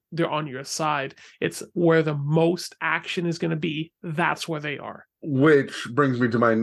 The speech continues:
Speaker 2: last question before we move on to the next one. Um, combat. Uh, w-, we're talking, like, it's Battle Force Angel. It's in the name.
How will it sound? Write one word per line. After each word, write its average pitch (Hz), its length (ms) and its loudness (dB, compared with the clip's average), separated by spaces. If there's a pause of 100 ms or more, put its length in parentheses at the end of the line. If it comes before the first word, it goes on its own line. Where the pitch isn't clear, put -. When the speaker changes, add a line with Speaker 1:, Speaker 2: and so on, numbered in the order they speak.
(140)
Speaker 2:
last 127 320 2
question 117 460 2
before 110 220 2
we 110 60 4
move 110 160 4
on 110 120 4
to 104 40 0
the 101 80 0
next 117 260 0
one. 98 260 -2 (200)
Um, 107 480 2 (160)
combat. 98 540 0 (280)
Uh, 113 40 2
w-, 104 640 -2
we're 120 180 2
talking, 131 300 2
like, 113 200 2
it's 127 160 0
Battle 120 340 2
Force 107 340 2
Angel. 85 320 -4
It's 113 160 0
in 127 80 2
the 107 80 2
name. 82 380 -8